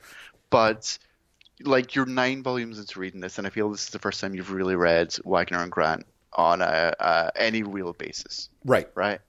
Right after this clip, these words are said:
Speaker 2: Yeah.
Speaker 1: Do you see the debt that Moore owes them now?
Speaker 2: Um,
Speaker 1: 'Cause
Speaker 2: you
Speaker 1: I
Speaker 2: know
Speaker 1: think that Moore actually owes Wagner and Grant and Mills,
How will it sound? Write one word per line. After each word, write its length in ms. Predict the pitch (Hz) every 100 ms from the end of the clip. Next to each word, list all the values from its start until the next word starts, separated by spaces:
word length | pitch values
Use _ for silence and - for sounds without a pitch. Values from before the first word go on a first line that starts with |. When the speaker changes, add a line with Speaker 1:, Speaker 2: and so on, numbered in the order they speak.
| _
Speaker 2:
Yeah. 120 | 98 87 _ _ - _ _ _ _ _ _ _ _ _ _ _ 143 123 _ _ _ _ 113
Speaker 1:
Do 140 | 127
you 240 | 123 156 185
see 640 | - - - 143 151 156
the 180 | 147 113
debt 400 | - 107 107 -
that 100 | 95
Moore 400 | 110 107 107 -
owes 260 | 101 110
them 280 | - 135 143 -
now? 240 | 147 147 156 _ _ _ _ _ _ - _ _ _
Speaker 2:
Um, 1400 | - 233 240 233 226 214 208 196 190 185 175 175 175 170 - _ - -
Speaker 1:
'Cause 160 | - 190
Speaker 2:
you 60 | 156
Speaker 1:
I 40 |
Speaker 2:
know 60 | 202
Speaker 1:
think 180 | 254
that 100 | 170
Moore 240 | 147 147 139
actually 220 | 135 135
owes 220 | 127 127
Wagner 240 | 117 120 127
and 80 | 113
Grant 240 | 113 113
and 300 | 107 101 98
Mills, 580 | 101 117 117 90 - -